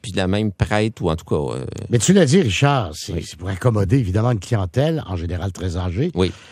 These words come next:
Speaker 2: qui ne peut pas se déplacer le
Speaker 1: Non, c'est
Speaker 2: dimanche
Speaker 1: ça.
Speaker 2: pour assister à la messe.
Speaker 1: Donc, euh, ça coûte rien. C'est pour ça qu'on, qu'on laisse ça en ondes. Alain Crevier, l'animateur de Second Regard, juste pour vous dire, va rester à Radio-Canada.
Speaker 2: Oui, c'est un excellent animateur,
Speaker 1: Oui,
Speaker 2: soit,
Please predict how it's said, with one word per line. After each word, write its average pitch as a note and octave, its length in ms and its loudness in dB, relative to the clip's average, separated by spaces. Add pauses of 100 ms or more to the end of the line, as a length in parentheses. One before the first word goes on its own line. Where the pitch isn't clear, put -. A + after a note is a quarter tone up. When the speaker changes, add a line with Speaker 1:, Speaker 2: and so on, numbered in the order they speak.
(160)
Speaker 2:
qui C#3+ 280 2
ne A#2+ 140 2
peut G#2+ 160 -2
pas G3 160 4
se D3+ 40 -6
déplacer D#3+ 600 0
le C3 60 4
Speaker 1:
Non, D3 160 6
c'est A#2 120 4
Speaker 2:
dimanche A#2+ 140 4
Speaker 1:
ça. F2+ 160 6
Speaker 2:
pour C3+ 100 0
assister C3+ 300 -2
à F3+ 60 4
la G3 80 4
messe. A3 400 0
Speaker 1:
Donc, E2+ 280 0
euh, F2+ 220 4
ça G2+ 200 2
coûte - 240 0
rien. G2+ 280 4
C'est B2+ 160 0
pour G2+ 160 -2
ça C3 160 2
qu'on, D#2+ 300 0
qu'on E2 200 -4
laisse D#2 260 -2
ça F#2+ 120 -2
en C#2 140 -2
ondes. A1 160 -10 (100)
Alain A#2+ 240 2
Crevier, B2 420 -2
l'animateur B2+ 600 -2
de G2+ 520 -2
Second G2+ 320 -2
Regard, G2 300 -2
juste A2 220 -4
pour G2+ 120 -6
vous F2 120 -4
dire, G#2 240 -2
va G2 140 4
rester G#2 420 -2
à A2 60 0
Radio-Canada. F2+ 420 2
Speaker 2:
Oui, - 20 2
c'est F2+ 140 6
un - 20 6
excellent B2+ 400 4
animateur, G#2+ 520 2
Speaker 1:
Oui, C3 240 4
Speaker 2:
soit, - 140 -20